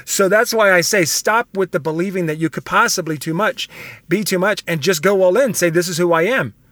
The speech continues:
And more importantly, I would say if you're a maximizer, hi, share that value with other people and say, "How can I be me at a higher level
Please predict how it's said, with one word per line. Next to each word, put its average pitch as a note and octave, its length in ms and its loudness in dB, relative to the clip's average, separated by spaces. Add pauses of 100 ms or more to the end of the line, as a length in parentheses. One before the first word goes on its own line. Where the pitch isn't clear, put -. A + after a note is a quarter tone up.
(380)
And D#3 100 0
more G3 160 2
importantly, F#3+ 520 0
I D#3 100 4
would D#3 180 0
say D3+ 220 2
if C#3 100 -4
you're D3 120 2
a C3+ 40 2
maximizer, D3 680 0
hi, G3+ 260 2
share G3+ 380 2
that E3+ 200 0
value D3 300 0
with C3+ 160 -4
other C#3+ 140 -2
people F3+ 320 -6
and C#3 100 -4
say, D#3 140 0
"How E3 280 -2
can F#3 320 -4
I F#3 300 2
be G3 260 -4
me F#3+ 380 0 (380)
at D3 160 2
a C#3+ 60 4
higher F#3+ 300 2
level D3 440 0